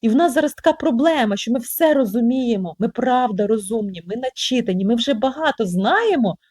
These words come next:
а ситуація що? Не міняється. І якщо чесно подивитися в глибину, я незадоволена, мені не підходить. Тому, будь ласка, от оце «я все розумію»,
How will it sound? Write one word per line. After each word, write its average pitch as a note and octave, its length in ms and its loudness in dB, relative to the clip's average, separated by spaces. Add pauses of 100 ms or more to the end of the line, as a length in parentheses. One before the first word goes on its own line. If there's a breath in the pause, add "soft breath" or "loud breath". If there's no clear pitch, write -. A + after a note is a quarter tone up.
(120)
а G#3 80 -2
ситуація F4 600 2
що? G#4 340 0 (480 loud breath)
Не A#3 240 4
міняється. E4 760 2
І G#3+ 80 -2
якщо B3 280 -2
чесно A#3 400 -2
подивитися C4+ 560 -2
в C4 60 0
глибину, A3+ 540 2
я A3 380 4 (140)
незадоволена, A3+ 880 2
мені A#3+ 400 2 (380)
не A3+ 160 4
підходить. A#3+ 760 2
Тому, C4 260 0
будь A#3 180 -2
ласка, A3+ 400 -2
от F3 140 -2
оце A#3+ 300 2 (280 loud breath)
«я C#4 240 4
все A#3 200 -2
розумію», A3+ 600 2